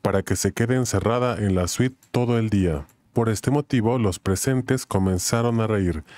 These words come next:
No obstante, Ariadna dijo que tampoco era la mejor idea porque de esta manera Maripili tendría inmunidad y por consiguiente no la podrían nominar.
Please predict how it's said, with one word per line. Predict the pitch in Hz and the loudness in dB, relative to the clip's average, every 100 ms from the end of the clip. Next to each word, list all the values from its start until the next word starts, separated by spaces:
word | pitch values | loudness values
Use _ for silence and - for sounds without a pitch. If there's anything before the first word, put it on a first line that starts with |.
| - _ | -20 _
No | 120 139 | 0 0
obstante, | 156 - - 104 104 | -2 -4 -2 0 0
Ariadna | 92 120 - 110 117 | 0 0 0 0 0
dijo | 110 143 - 113 143 - - - | 0 -2 0 0 -2 -12 -20 -2
que | 123 | -2
tampoco | 120 110 135 - 139 | 0 0 -2 0 0
era | 139 | 0
la | 131 104 | 0 0
mejor | 92 117 127 | 0 0 0
idea | 120 107 135 - - - _ - | 0 0 0 -6 -20 -20 _ -2
porque | 101 104 101 | -2 2 2
de | 110 | 0
esta | 101 123 | 0 0
manera | 131 120 113 120 | 0 2 0 2
Maripili | 101 90 92 131 135 139 | 0 0 0 0 0 0
tendría | 107 95 107 113 104 | 0 2 2 0 2
inmunidad | 104 95 95 120 117 120 - - - - - | 2 4 4 2 2 0 -4 -12 -20 -20 -2
y | 143 | -2
por | - 104 98 | 0 -2 0
consiguiente | 98 - 139 120 110 117 117 | -2 0 0 2 0 0 -2
no | 123 123 143 | 0 0 2
la | 151 | 0
podrían | - 101 104 120 123 117 | 0 2 2 2 2 2
nominar. | 113 113 98 85 80 | 2 2 2 0 -4